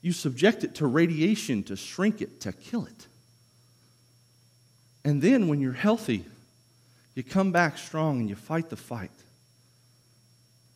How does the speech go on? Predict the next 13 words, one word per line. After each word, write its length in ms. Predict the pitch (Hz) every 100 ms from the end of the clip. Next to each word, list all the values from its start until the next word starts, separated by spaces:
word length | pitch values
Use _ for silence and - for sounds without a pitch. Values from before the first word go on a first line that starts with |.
| -
And 100 | 156
that's 160 | 185 175
what 60 |
I'm 60 | 139
trying 260 | 151 135
to 160 | 110 101 - - -
point 160 | 135 139
out 140 | 120
here 160 | 101 90
this 180 | 85 101
morning. 220 | 87 76 _ _ _ _ _ _ _ _ _ _ _ _ _ -
And 340 | 185 - 165 135
Jude, 480 | 214 277 90 -